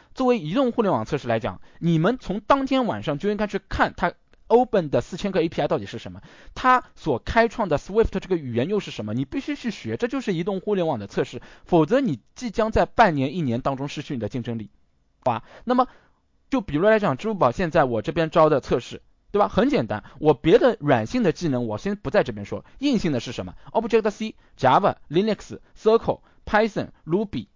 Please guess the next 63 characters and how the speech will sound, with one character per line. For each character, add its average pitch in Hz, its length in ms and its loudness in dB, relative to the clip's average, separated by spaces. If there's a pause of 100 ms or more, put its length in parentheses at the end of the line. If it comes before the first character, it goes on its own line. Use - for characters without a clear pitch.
(560)
对 151 80 -2
吧？ 151 160 4 (320)
然 156 160 6
后 196 160 4
Share， 214 380 2 (600)
对 - 80 -2
吧？ 156 240 2
然 165 220 4
后 214 120 4
包 226 300 4
括 180 320 6
那 160 140 -2
个 135 240 4
Android，Android 190 1080 0
这 131 120 -4
边 135 80 -4
的 131 80 -2
框 135 200 -4
架， 131 200 0 (160)
包 175 100 6
括 165 140 0
I 180 200 2
O 208 80 4
S 190 120 -2
这 127 80 -6
边 117 100 -4
的 - 40 -8
框 110 120 -4
架， 113 80 -4
我 131 80 -2
必 277 140 -6
须 359 120 -6
你 208 60 -2
都 196 140 -2
知 254 100 -10
道， 214 160 -4 (300)
这 480 120 2
才 190 200 2
是 196 120 -2
一 190 40 -2
个 190 80 4
最 226 100 -4
基 214 160 -6
本 - 140 -2
的 113 80 -2
要 101 120 -2
求。 - 160 -12 (320)
不 220 100 2
要 294 180 10
告 220 180 4
诉 190 160 -4
我 135 140 0
说 165 160 -2
你 151 100 0
只 135 160 -4
会 165 160 -2
Monkey， 170 380 -2
只 131 100 -6
会 190 160 0
Robot 180 240 2
Team， 98 300 -8
这 320 120 -2
种 139 220 -2